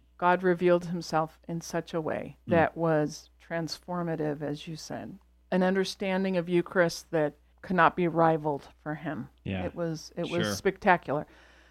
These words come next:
Speaker 1: So, because that's where his conversion back to Christ came from, was through the Eucharist, I just knew that's where he'd be. It's like, he's gonna be with the, with the Eucharistic, he's not gonna miss Mass. <laughs>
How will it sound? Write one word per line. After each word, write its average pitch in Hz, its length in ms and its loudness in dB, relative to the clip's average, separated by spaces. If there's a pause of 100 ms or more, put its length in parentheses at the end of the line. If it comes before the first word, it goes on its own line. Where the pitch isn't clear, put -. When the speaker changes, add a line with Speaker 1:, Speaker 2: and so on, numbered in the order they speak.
(140)
Speaker 1:
So, 185 600 6 (420)
because 233 500 2
that's 190 460 6
where 185 200 4
his 175 240 -6
conversion 170 960 -2
back 156 280 4
to 170 120 -8
Christ - 500 -6
came 180 300 -6
from, 233 320 -2
was 247 140 0
through 240 200 -4
the 240 100 0
Eucharist, 240 680 -2 (680)
I 202 100 -8
just 214 340 -8
knew 240 200 2
that's 214 340 0
where 180 100 -2
he'd 160 260 -6
be. 240 380 -2 (600)
It's - 200 -4
like, 226 280 -2 (280)
he's - 280 -14
gonna 302 240 -6
be 175 180 -2
with 170 220 -8
the, 180 160 -4 (440)
with 208 140 -4 (220)
the 180 80 -4
Eucharistic, 214 560 0
he's 269 220 0
not 403 160 -6
gonna 190 180 4
miss 226 340 6
Mass. 294 640 6
<laughs> - 40 12